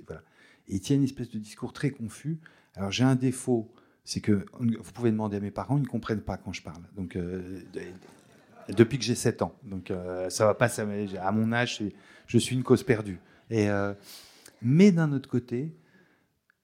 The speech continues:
il a un petit côté mythologique qui me plaît pas mal. Vous voyez, euh, surtout joué par Jean-Louis Richard. Alors, ce que je perds en compréhension, et évidemment, j'ai honte quand je regarde les films d'Hitchcock, puisque tout est d'une, d'une clarté, euh, impeccable dans, dans, dans le film.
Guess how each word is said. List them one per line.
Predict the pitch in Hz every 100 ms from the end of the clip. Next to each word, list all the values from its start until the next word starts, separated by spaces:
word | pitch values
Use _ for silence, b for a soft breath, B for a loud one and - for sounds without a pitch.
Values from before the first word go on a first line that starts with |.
| _ -
il | 117
a | 131
un |
petit | 123 -
côté | - 147 135
mythologique | 131 127 135 120 107 110 147 -
qui | 104
me | 104
plaît | 101 113
pas | 98
mal. | 87 85 76 87 _ _ _ -
Vous | 98
voyez, | 104 95 98 95
euh, | 92 92 98
surtout | - 104 120
joué | 110 107
par | 104 90
Jean-Louis | 92 92 95 92
Richard. | 92 - 113 123 - b b b
Alors, | 101 101
ce | -
que | 135
je | 123
perds | 127 - 160 151 117 -
en | - 98
compréhension, | - 104 101 98 - 160
et | 117
évidemment, | 92 98 104 98
j'ai | 92
honte | 104 110 95
quand | 92
je | 90
regarde | 90 92
les | 92
films | - 98
d'Hitchcock, | 90 - 113 -
puisque | 87 95
tout | - 110
est |
d'une, | - 92 90 82 87
d'une | 90 82
clarté, | - 101 - - 107 95
euh, | 87 73
impeccable | 90 - 92 104 101 85
dans, | 90 87 90
dans, | 90
dans | 90 92
le |
film. | - 139